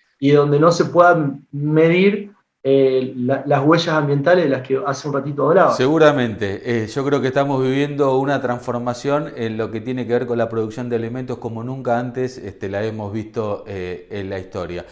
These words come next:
Speaker 2: Contanos un poco cómo es, este, cómo, cómo trabaja, eh, Ecobosques Ganaderos, cómo es el, qué es, qué son los,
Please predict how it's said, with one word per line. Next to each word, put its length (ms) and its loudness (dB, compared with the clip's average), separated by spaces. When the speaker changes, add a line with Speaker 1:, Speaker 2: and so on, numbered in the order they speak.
Speaker 2:
Contanos 480 -8
un 120 -10
poco 340 -4
cómo 360 -4
es, 340 -6
este, 500 -8
cómo, 240 -6
cómo 240 -6
trabaja, 720 0
eh, 580 -4
Ecobosques 1080 -4
Ganaderos, 500 -4
cómo 220 -6
es 140 -10
el, 460 -8
qué 80 -6
es, 360 -12
qué 120 -6
son 180 -8
los, 200 -6